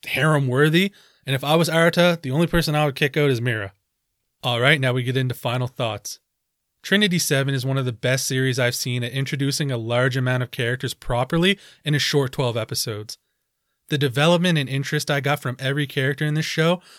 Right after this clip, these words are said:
were better than some series with twenty-five episodes. If you're looking for good female representation and strong women characters, this show is overflowing with them.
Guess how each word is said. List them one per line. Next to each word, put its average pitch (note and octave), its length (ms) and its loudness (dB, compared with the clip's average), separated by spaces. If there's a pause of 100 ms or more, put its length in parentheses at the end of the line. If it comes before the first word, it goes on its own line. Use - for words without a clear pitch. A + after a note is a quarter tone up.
(120)
were D3+ 100 0
better C#3+ 280 4
than E3 140 2
some C#3+ 240 -2
series D3+ 360 0
with C3+ 100 -4
twenty-five B2+ 520 -2
episodes. A2 640 -8 (680)
If C3 120 -8
you're G3 160 4
looking F3 260 0
for D#3 140 -2
good C#3 260 2
female C#3+ 380 -2
representation C3+ 840 -2
and A#2+ 120 -4
strong C3 360 -2
women C3 260 -2
characters, C3 540 -2 (340)
this E3 140 2
show F3+ 220 2
is D3 100 2
overflowing B2+ 600 0
with G#2+ 120 -8
them. G#2+ 200 -12